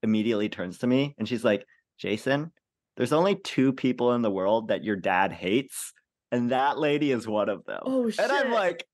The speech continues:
Speaker 2: No
Speaker 1: "Oh,
Speaker 2: way.
Speaker 1: shit." <laughs> Like, I've never heard this before. And she's like, "Yeah, so apparently this lady, um, when my dad first started working,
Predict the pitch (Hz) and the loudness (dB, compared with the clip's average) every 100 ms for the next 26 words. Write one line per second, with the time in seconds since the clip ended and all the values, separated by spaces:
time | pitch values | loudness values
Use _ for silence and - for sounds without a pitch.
0 | - 180 - 269 269 277 - - - 320 | -4 0 2 2 2 0 0 -4 -2 -2
1 | 587 427 - 494 494 480 523 622 571 - | 0 -2 0 -4 -2 -4 -2 -2 -2 -4
2 | - _ _ - 480 466 - 254 247 285 | -12 _ _ -4 -2 0 0 0 0 0
3 | 349 220 196 220 220 233 233 233 220 214 | -2 -4 -2 0 2 0 -2 -2 -2 -4
4 | 180 190 185 170 156 - - - 147 156 | -6 -10 -10 -6 -6 -6 -12 -20 -10 -4
5 | 165 180 170 165 131 165 135 117 - 160 | -2 -2 0 0 2 4 4 2 0 2
6 | 143 120 - _ _ _ - 190 214 202 | 2 0 -6 _ _ _ -4 2 2 2
7 | 160 135 110 135 160 - 127 113 104 101 | 0 -2 -4 -2 -2 -2 0 2 2 -2
8 | 98 98 _ _ _ _ 120 113 101 - | -4 -8 _ _ _ _ 0 0 0 0
9 | 123 135 147 120 104 107 120 - - 120 | 0 2 0 0 2 2 0 -6 -4 0
10 | 127 - 117 113 110 104 90 98 127 131 | 0 -2 0 2 2 -2 -4 -4 0 0
11 | 147 165 | 0 -4